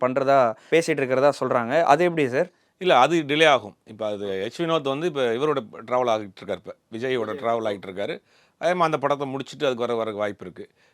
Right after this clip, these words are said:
Speaker 2: இப்ப இந்த குட் பை டக்லி விடாமுயற்சி, இந்த ரெண்டும் முடிச்சுட்டு அடுத்து சிறுத்தை சிவா பண்றாரு. சிறுத்தை சிவா அஜித்துடைய காம்பினேஷன் கன்ஃபார்ம் பண்றாங்க. அதுக்கு உண்டான பேச்சுவார்த்தை எல்லாம் முடிஞ்சிருச்சு.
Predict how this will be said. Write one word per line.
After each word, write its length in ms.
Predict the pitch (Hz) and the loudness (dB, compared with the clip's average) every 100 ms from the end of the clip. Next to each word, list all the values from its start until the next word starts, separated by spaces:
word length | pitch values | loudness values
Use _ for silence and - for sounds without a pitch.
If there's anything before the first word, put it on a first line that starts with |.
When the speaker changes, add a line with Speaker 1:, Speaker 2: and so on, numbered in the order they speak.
| - | -14
Speaker 2:
இப்ப 200 | 127 131 | -4 -4
இந்த 120 | 123 | -2
குட் 180 | 113 156 | -6 0
பை 120 | 190 | 2
டக்லி 300 | 165 147 185 | 2 2 0
விடாமுயற்சி, 560 | 139 139 120 104 - - | 2 2 0 -8 -12 -14
இந்த 160 | 123 120 | -8 -4
ரெண்டும் 340 | 147 190 160 | -2 -4 -4
முடிச்சுட்டு 300 | 139 143 196 | -8 -6 0
அடுத்து 360 | 226 160 156 143 | 2 0 -4 -2
சிறுத்தை 300 | 180 180 151 | 0 0 -2
சிவா 240 | 123 113 | -2 -2
பண்றாரு. 340 | 107 92 92 90 _ _ _ | -4 -8 -10 -12 _ _ _
சிறுத்தை 340 | - 147 156 | -12 -8 -8
சிவா 720 | 143 160 202 143 123 107 98 _ _ _ | -4 2 4 4 4 2 0 _ _ _
அஜித்துடைய 680 | 117 131 143 127 117 110 98 - | -6 -4 -6 -4 -4 -2 -4 -4
காம்பினேஷன் 460 | 113 117 - 139 | -4 -4 -8 -10
கன்ஃபார்ம் 380 | 117 117 143 123 | -8 -4 -2 -4
பண்றாங்க. 340 | 107 95 95 98 | -6 -8 -8 -8
அதுக்கு 180 | 98 | -10
உண்டான 200 | 101 113 | -10 -10
பேச்சுவார்த்தை 460 | 104 113 107 101 110 | -8 -8 -6 -8 -8
எல்லாம் 200 | 101 95 | -10 -12
முடிஞ்சிருச்சு. 420 | 98 87 165 202 | -14 -12 -10 -10